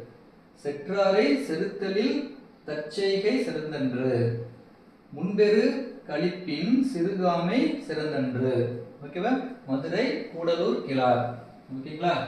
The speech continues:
So, முதுமொழி காஞ்சி எழுதுனது யாரு?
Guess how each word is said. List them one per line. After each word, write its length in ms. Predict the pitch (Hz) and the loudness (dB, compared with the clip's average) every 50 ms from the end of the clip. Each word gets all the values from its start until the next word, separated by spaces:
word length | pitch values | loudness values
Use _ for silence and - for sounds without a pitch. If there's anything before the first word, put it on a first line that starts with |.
| - - - - - - - | -8 -12 -16 -18 -20 -20 -20
So, 240 | - - 170 165 165 | -16 -10 -6 -4 -4
முதுமொழி 440 | 156 165 175 180 190 190 185 185 185 | -2 -2 -2 -2 0 0 0 0 0
காஞ்சி 360 | 185 175 170 175 170 170 170 | 2 2 2 2 2 4 4
எழுதுனது 440 | 165 165 165 175 175 175 170 170 165 | 6 6 6 4 4 2 2 2 4
யாரு? 560 | 165 160 160 165 - 262 - - - - - | 4 6 6 6 6 4 4 2 2 -2 -4